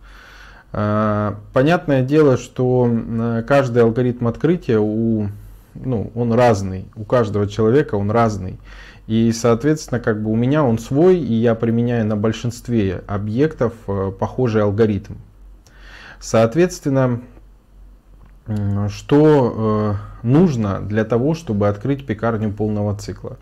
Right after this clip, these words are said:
В первую очередь нужно чётко понимать идею будущего объекта. То есть какая именно пекарня полного цикла будет именно у вас? Какие будут у неё особенности? Какой будет,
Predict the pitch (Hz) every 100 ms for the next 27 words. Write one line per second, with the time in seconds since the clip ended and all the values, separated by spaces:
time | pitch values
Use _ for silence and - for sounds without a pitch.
0 | - - - - - - - 160 196 135
1 | 120 120 131 - 101 101 - - - -
2 | - - - 139 143 143 139 151 160 127
3 | 117 117 120 127 135 - - 113 107 117
4 | 135 113 104 104 110 - 107 104 104 98
5 | 98 95 - - - - - 117 107 -
6 | - 131 165 160 143 - - 143 131 107
7 | 98 92 113 104 120 135 117 101 117 117
8 | 107 95 95 - 151 - 110 98 104 104
9 | - - 120 135 120 110 - 110 107 104
10 | - - - - - - - - - -
11 | - - - - - 113 - 185 151 135
12 | 123 117 113 107 101 139 - 127 123 113
13 | 101 101 - 98 - - - - - -
14 | 113 - 127 156 151 131 117 107